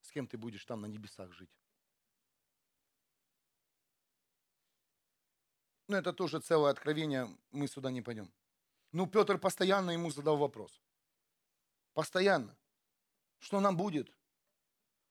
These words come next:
И посмотрите,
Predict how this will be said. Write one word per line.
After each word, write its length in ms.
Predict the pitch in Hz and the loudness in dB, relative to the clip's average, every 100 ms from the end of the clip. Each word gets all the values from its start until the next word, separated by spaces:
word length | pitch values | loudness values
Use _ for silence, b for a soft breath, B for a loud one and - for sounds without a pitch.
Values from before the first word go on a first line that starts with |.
| _ _ _ _ _ _ _ _ _ _ _ _ _ _ _ _ _ _ _ _ _ _ _ | _ _ _ _ _ _ _ _ _ _ _ _ _ _ _ _ _ _ _ _ _ _ _
И 80 | 202 | 0
посмотрите, 680 | 208 202 208 233 226 120 | 0 0 0 0 0 -4